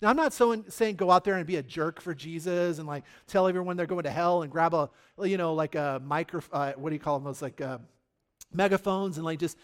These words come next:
you know, on campus and start telling people about all their sins and everything. No, that's not good. I want you to do that.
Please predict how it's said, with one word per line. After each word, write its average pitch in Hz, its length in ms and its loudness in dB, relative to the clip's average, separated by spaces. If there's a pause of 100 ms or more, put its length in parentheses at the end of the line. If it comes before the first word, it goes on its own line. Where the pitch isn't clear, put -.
(180)
you 165 100 -8
know, 160 80 -2
on 175 220 0
campus 180 680 0
and 170 80 -10
start 165 200 -2
telling 170 220 -2
people 170 220 -4
about 160 220 0
all 151 120 2
their 143 140 -4
sins 185 320 -8
and 180 60 -10
everything. 190 220 -6 (220)
No, 233 140 0
that's 226 220 2
not 247 200 0
good. 214 140 2
I - 20 0
want 190 220 -2
you 196 60 -10
to 151 100 -4
do 165 180 -8
that. 190 340 2